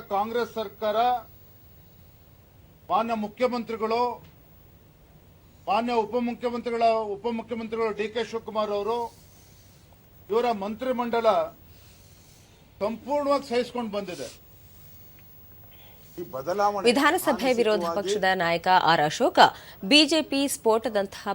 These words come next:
Speaker 3: ಪ್ರಕರಣದಲ್ಲಿ ರಾಜಕಾರಣ ಮಾಡಲು ಬಯಸುವುದಿಲ್ಲ. ಆದರೆ ಕಳೆದ ಒಂಬತ್ತು ತಿಂಗಳಿನಿಂದಲೂ ಕಾಂಗ್ರೆಸ್ನ ಧೋರಣೆಗಳು ಕೇವಲ ಮತಗಳಿಗೇ ಸೀಮಿತವಾಗಿವೆ. ಹೀಗಾಗಿ ಕಾನೂನು ಉಲ್ಲಂಘಿಸಿರುವವರಿಗೆ ರಕ್ಷಣೆ ನೀಡುವಂತಿದೆ.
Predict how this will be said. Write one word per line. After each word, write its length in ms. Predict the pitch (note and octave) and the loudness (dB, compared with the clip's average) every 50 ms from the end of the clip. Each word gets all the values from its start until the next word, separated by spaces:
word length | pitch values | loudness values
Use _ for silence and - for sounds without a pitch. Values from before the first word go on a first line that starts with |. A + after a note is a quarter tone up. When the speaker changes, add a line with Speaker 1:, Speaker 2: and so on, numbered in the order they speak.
| - | -4
Speaker 3:
ಪ್ರಕರಣದಲ್ಲಿ 600 | - F3 - - F3 E3+ E3 E3+ E3+ F3 F#3+ G3+ G3 - - - - | -4 -6 -4 -4 -4 -4 -2 -2 -2 0 0 0 -2 -2 -6 -2 6
ರಾಜಕಾರಣ 560 | - A3 A3+ A#3 A#3 C#4+ C#4 - A#3+ A3 A3 | 10 12 12 12 12 8 4 2 0 0 0
ಮಾಡಲು 360 | G3+ F#3 E3 E3 E3+ E3+ F3 F3+ E3+ E3 | 0 -2 -2 -2 -2 -2 0 2 2 4
ಬಯಸುವುದಿಲ್ಲ. 560 | D3+ D3+ D#3 - D#3 D#3+ D#3 F3 E3+ E3 - - - - - - | 4 2 2 0 -2 -2 2 4 6 6 4 4 0 -2 6 10
ಆದರೆ 340 | F3 F#3 F#3+ A3+ B3 C4+ E3 - - - - - | 10 10 10 10 10 8 8 6 2 -10 2 8
ಕಳೆದ 280 | - A#3+ B3 A#3+ G#3+ A#3 E3 G#3+ | 12 12 12 12 12 10 10 10
ಒಂಬತ್ತು 360 | A3+ A#3 A#3 A#3+ D4+ - C#4 A#3+ | 8 6 4 0 -6 -6 -6 -4
ತಿಂಗಳಿನಿಂದಲೂ 600 | - G#3+ G3+ G3+ G3+ G#3+ G#3 G3 F3+ F3+ E3 F3+ - _ _ _ _ _ _ _ | -2 -2 0 0 0 0 0 -2 -2 -2 -4 -4 -6 _ _ _ _ _ _ _
ಕಾಂಗ್ರೆಸ್ನ 360 | - A#3+ C4 C#4 - - A#3 G#3 F#3 E3+ - | -4 -2 -2 -2 -2 0 2 2 2 2 0
ಧೋರಣೆಗಳು 560 | F#3 F3+ F3 F3 F3 F3 F3 D#3+ F3 F#3+ G#3+ A#3 - - - - - - - | 0 0 0 0 0 0 0 2 2 2 2 2 0 -4 -14 -18 -6 4 8
ಕೇವಲ 320 | B3 A#3+ B3+ C4 C#4 C4+ C4 | 8 8 8 8 6 4 4
ಮತಗಳಿಗೇ 600 | G#3+ F3+ - - B3+ A#3+ C4 C4 B3+ G#3+ - B3+ C4+ C#4+ | 4 4 4 2 2 2 2 2 0 2 2 2 2 2
ಸೀಮಿತವಾಗಿವೆ. 720 | C#4 - G#3 F#3+ F#3 - E3+ D3+ D#3 D3+ D#3 E3 D#3+ E3 - - - - - | 2 0 0 -2 0 0 0 2 2 2 2 2 2 0 0 -2 -4 0 2
ಹೀಗಾಗಿ 400 | A3+ A#3 C4 C4 C4 A#3+ C#4+ D4 C#4+ | 4 8 10 10 10 8 6 4 4
ಕಾನೂನು 440 | - B3 A3 A#3 B3 C4 B3 B3 G3+ - | 6 6 6 6 6 4 2 0 0 0
ಉಲ್ಲಂಘಿಸಿರುವವರಿಗೆ 960 | F#3 G3+ G#3 G#3 G#3+ G3+ - - - F#3+ F3+ F3+ F3+ E3+ F3+ F#3 F3 G3 G3+ G#3 | 2 2 2 2 2 0 -4 -4 -4 -4 -2 -2 0 0 0 0 2 4 4 4
ರಕ್ಷಣೆ 440 | F#3 F3+ F3+ - - - C#4 C4+ A#3 | 6 4 2 2 0 -4 -2 -2 0
ನೀಡುವಂತಿದೆ. 560 | G3 F3+ G3+ A3 A#3+ F#3+ D#3 C#3+ D#3 D3+ E3+ | 0 0 0 0 0 0 0 -2 0 2 2